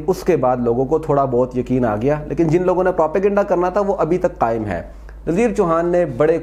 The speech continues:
खुल डुल कर, बड़े अजीब व गरीब अंदाज के अंदर बैठ कर जिस तरह अपनी पब्लिसिटी करवा रहे होते, इल्ज़ामात लगाए।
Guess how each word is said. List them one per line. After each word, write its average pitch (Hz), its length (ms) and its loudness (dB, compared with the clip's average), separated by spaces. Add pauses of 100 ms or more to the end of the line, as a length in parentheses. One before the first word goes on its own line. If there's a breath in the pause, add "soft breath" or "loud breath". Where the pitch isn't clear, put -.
खुल 165 200 4 (200)
डुल 160 260 2
कर, 151 180 2
बड़े 139 240 0
अजीब 147 420 -2
व 151 80 2
गरीब 135 460 2
अंदाज 131 520 0
के 165 120 -2
अंदर 120 360 0
बैठ 120 340 2
कर 123 160 0
जिस 110 200 -10
तरह 131 120 2
अपनी 127 260 0
पब्लिसिटी 151 560 0
करवा 120 320 2
रहे 120 140 2
होते, 113 340 0 (440 loud breath)
इल्ज़ामात 143 580 2
लगाए। 76 280 -6